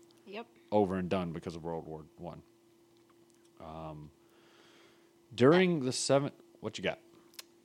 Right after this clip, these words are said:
Speaker 1: I was real quick gonna say, um, World War One,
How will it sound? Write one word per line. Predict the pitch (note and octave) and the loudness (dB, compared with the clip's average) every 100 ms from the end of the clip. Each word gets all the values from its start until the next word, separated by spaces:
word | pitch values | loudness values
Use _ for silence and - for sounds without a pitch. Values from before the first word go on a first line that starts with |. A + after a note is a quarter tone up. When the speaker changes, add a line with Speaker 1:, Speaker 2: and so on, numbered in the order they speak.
| _ | _
Speaker 1:
I | F#3 | -6
was | F#3+ | -4
real | G#3+ | -4
quick | A#3 G#3 | -4 -8
gonna | G#3 G#3 | -8 -8
say, | A3 F#3 A3+ A#3 | -4 -4 -4 -4
um, | F#3+ F#3 F3 D#3+ D#3+ - _ _ _ _ _ - _ _ _ | 0 2 2 0 -6 -16 _ _ _ _ _ -20 _ _ _
World | G#3+ A3 G#3+ | 0 2 4
War | A3 G#3 | 2 2
One, | G3+ G#3+ A#3+ | 2 0 -4